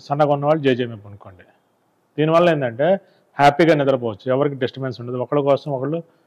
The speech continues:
సాక్రిఫై చేసి గొడవ పడాల్సిన అవసరం లేదు. దీనిపైన latex వేసుకోండి sheet. ఇప్పుడు మీ పాత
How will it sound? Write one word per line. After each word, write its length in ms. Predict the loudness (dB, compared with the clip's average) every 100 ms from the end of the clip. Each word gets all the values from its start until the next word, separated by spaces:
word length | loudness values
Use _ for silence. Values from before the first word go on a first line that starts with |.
| _ _ _ _ _ _ -16 -6
సాక్రిఫై 420 | 2 4 4 4 4 6
చేసి 380 | 4 4 2 -2 2
గొడవ 180 | 4 4 6
పడాల్సిన 280 | 4 4 -2
అవసరం 240 | -6 -6 -10
లేదు. 140 | -12 -16 _ 2
దీనిపైన 400 | 2 6 4 6 6 6 6
latex 340 | 6 4 0
వేసుకోండి 340 | -2 -4 -20 _ _ _ _ -6
sheet. 200 | -4 -4 -6 _ _ _ _ _ _
ఇప్పుడు 160 | -2 0
మీ 40 | 4
పాత 160 | 6